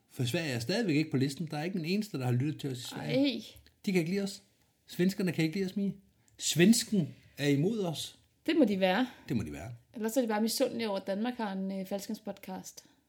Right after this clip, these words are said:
Speaker 1: Ursäkta, ursäkta, for det har de bare ikke. Nej, men det kan godt
Speaker 2: Det
Speaker 1: være,
Speaker 2: tror
Speaker 1: det
Speaker 2: jeg ikke, de har i hvert fald.
Speaker 1: Det er i hvert fald
Speaker 2: Jeg
Speaker 1: ikke
Speaker 2: ved
Speaker 1: det
Speaker 2: det
Speaker 1: land.
Speaker 2: faktisk ikke.
Speaker 1: Norge har jo været med fra, øh, næsten fra starten af.
Speaker 2: Ja.
Speaker 1: Nu er Tyskland også kommet med.
Speaker 2: Tyskland, ja.
Speaker 1: Ja,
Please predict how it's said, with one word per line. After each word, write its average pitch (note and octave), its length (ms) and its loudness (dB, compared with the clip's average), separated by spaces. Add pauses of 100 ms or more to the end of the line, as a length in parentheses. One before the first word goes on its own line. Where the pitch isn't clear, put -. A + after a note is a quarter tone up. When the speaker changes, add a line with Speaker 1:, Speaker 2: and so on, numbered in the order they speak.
(140)
Speaker 1:
Ursäkta, D#3 560 4
ursäkta, D3+ 640 0
for A2+ 120 -6
det A#2+ 100 2
har A#2 80 2
de A2+ 120 -4
bare G2+ 260 -6
ikke. F#2+ 160 -12 (300)
Nej, F#3+ 140 -2
men F3+ 80 -6
det - 0 -
kan A3 120 0
godt G3 120 -2
Speaker 2:
Det A3 60 -4
Speaker 1:
være, F#3+ 100 -4
Speaker 2:
tror C4+ 100 2
Speaker 1:
det A#3+ 60 4
Speaker 2:
jeg F#3+ 40 0
ikke, F#3 120 -4
de F#3+ 60 -8
har F#3 120 -6
i - 20 -10
hvert F#3+ 140 -10
fald. - 60 -20
Speaker 1:
Det - 60 -12
er D#3+ 40 6
i - 20 8
hvert F3 160 8
fald D#3 80 2
Speaker 2:
Jeg F#3+ 80 2
Speaker 1:
ikke F3 100 0
Speaker 2:
ved D3 40 4
Speaker 1:
det - 20 4
Speaker 2:
det C#3+ 60 2
Speaker 1:
land. C3+ 80 -2
Speaker 2:
faktisk - 280 -10
ikke. - 240 -16
Speaker 1:
Norge E3 260 6
har E3+ 100 6
jo C3 80 6
været B2+ 180 6
med C3+ 180 6
fra, A2+ 380 -4
øh, G#2+ 100 -4
næsten C3 260 -4
fra A#2 80 -6
starten G#2 360 -8
af. G2 140 -8
Speaker 2:
Ja. - 80 -4 (500)
Speaker 1:
Nu B2+ 80 -2
er C#3 40 0
Tyskland D3 360 -6
også C#3+ 120 -6
kommet C#3+ 200 -6
med. D3 80 -4 (460)
Speaker 2:
Tyskland, - 540 -8
ja. G3+ 120 -4 (200)
Speaker 1:
Ja, A#2 160 -4